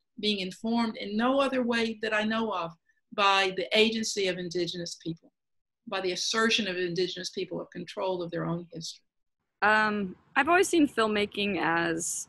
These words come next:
Speaker 2: a way to shine light upon something. So to me, it's been my favorite platform to, um, draw attention to something that,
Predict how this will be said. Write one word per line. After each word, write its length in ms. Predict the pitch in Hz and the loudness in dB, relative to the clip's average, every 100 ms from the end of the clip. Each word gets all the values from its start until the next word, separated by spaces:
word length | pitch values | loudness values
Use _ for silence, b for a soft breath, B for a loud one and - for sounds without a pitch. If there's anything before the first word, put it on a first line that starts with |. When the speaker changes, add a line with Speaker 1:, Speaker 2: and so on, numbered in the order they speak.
| - | -2
Speaker 2:
a 80 | 196 | 2
way 160 | 185 | 4
to 120 | 175 175 | 2 0
shine 340 | - 170 156 | 2 2 2
light 300 | 151 160 - | 0 0 0
upon 320 | 214 - 226 | -4 -4 -2
something. 640 | 220 226 214 240 233 247 254 | -2 -2 -2 0 0 -2 -6
So 520 | - 180 170 170 175 _ _ _ _ | -2 0 2 0 -4 _ _ _ _
to 100 | - 220 | -4 0
me, 180 | 208 | 2
it's 320 | 202 202 - - _ _ _ _ _ _ _ - | 2 -2 -8 -12 _ _ _ _ _ _ _ 0
been 180 | 180 170 | 2 4
my 160 | 170 | 2
favorite 400 | 175 160 170 - | 2 0 2 0
platform 640 | - 156 - 160 156 156 156 | 0 0 0 -2 -2 -2 -6
to, 420 | - 165 160 156 | -2 0 2 0
um, 480 | 151 156 147 156 170 - | -2 -2 -2 -4 -6 -2
draw 160 | 202 | 2
attention 440 | 165 - 175 - 170 | 2 2 -2 -2 -2
to 120 | 170 | -2
something 540 | 170 156 156 156 156 | -2 0 0 -2 -2
that, 420 | 156 147 147 139 | 0 0 0 -4